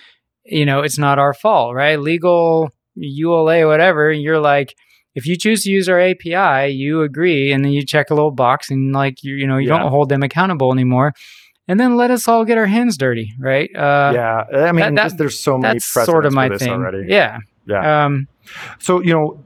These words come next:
Speaker 2: there, it, it always becomes sticky, um, when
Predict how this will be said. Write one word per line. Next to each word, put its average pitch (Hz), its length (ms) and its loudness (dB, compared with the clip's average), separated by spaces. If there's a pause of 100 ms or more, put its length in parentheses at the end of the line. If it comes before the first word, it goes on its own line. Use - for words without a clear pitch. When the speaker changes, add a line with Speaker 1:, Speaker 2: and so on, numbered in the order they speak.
Speaker 2:
there, 151 200 0
it, 160 260 0
it 156 140 0
always 196 240 2
becomes 160 360 0
sticky, 113 640 -2 (560)
um, 107 460 2
when 107 1300 0